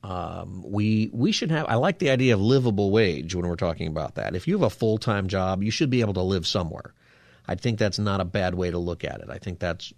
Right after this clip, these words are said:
that's right. You shouldn't have to live with your parents. You should have a place to live. We, we need to fix that. But we should not believe for a moment that the fix is to just pay everybody more money, because the, it just, that's inflation. It just will,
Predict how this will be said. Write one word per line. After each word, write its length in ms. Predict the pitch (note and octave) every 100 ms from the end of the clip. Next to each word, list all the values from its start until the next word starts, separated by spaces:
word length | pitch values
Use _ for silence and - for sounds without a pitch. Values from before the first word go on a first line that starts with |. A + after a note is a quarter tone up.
| -
that's 360 | - F2 -
right. 400 | G2+ G#2 F#2+ -
You 100 | G2+
shouldn't 320 | F2 A#2 F#2+ F#2
have 180 | F#2+ -
to 80 |
live 180 | G2 F#2+
with 120 | F2+
your 100 | F#2
parents. 440 | E2+ G#2 F2+ F2 -
You 220 | - B2+
should 180 | - D#3
have 160 | C3+ F#2+
a 60 |
place 280 | - G2 E2
to 100 | -
live. 260 | B1+ C2 F2+
We, 260 | G#2+ B2 -
we 80 | C3
need 160 | C#3+ C3
to 80 | F#2+
fix 340 | C3 - -
that. 260 | - - - - - - -
But 100 | B2+
we 120 | C3+
should 220 | A#2 D3+
not 340 | C#3+ D#3+ D3+ - _ _ _ - A#2
believe 640 | A#2+ A#2 C3+ C#3 G2 G#2+
for 180 | - G#2+
a 60 | G#2
moment 400 | C3 D3+ G#2+ G#2
that 140 | G#2+
the 60 | G2+
fix 380 | - F#3 - A2+
is 80 |
to 120 | G#2 G#2
just 240 | A#2 -
pay 140 | C#3
everybody 380 | B2 A2+ G#2+ G#2
more 200 | G2 F#2+
money, 260 | B2 D3+ A2
because 420 | G#2+ A#2+ A2+ G#2 - - _ _ _ -
the, 640 | C3 B2 B2 B2 B2+ C3
it 80 | B2
just, 280 | C#3 - A2+
that's 220 | G#2+ C3+
inflation. 460 | B2+ E3 A3+ - - - -
It 140 | G2
just 260 | - A2 -
will, 300 | G#2 F#2